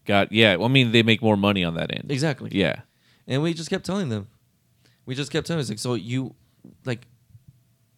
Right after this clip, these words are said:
Speaker 2: we have the money available through a line of credit. Why can't we just buy?" It's like, "No, no,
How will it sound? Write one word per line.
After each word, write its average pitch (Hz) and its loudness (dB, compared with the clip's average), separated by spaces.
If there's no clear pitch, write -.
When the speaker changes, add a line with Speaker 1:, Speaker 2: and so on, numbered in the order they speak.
Speaker 2:
we 123 -8
have 143 -2
the 135 -2
money 113 -2
available 117 -2
through 113 -6
a - -2
line 107 -4
of 101 -8
credit. 120 -6
Why 117 2
can't 120 -4
we 113 -2
just 107 -4
buy?" 120 -4
It's 135 -4
like, 208 -8
"No, 123 -2
no, 117 -8